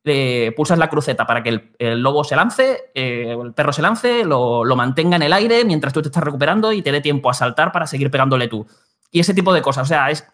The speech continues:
mm, te permite ser muy creativo, pero nunca sin abrumar ni llegar a esos niveles de complejidad extrema que pueda tener un hack and slash.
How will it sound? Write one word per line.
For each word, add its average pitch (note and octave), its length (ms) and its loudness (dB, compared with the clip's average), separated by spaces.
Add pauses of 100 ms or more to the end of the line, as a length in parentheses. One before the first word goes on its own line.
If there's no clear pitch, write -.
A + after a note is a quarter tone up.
mm, D#3 200 -2 (840)
te F3+ 120 2
permite G3+ 240 2
ser A#3+ 140 2
muy A3+ 200 6
creativo, A3 540 2 (260)
pero F#3 520 2
nunca F3+ 340 2
sin F#3+ 160 0
abrumar D#3+ 460 2
ni D#3+ 80 -2
llegar D3+ 300 2
a D3+ 60 2
esos D#3+ 220 -4
niveles D#3 420 2
de D3+ 100 2
complejidad C#3+ 480 0
extrema D3 340 0
que C3+ 80 -2
pueda C#3 180 -2
tener C#3 760 -4
un B2 100 -4
hack C3+ 180 -2
and C3 160 0
slash. A2 300 -4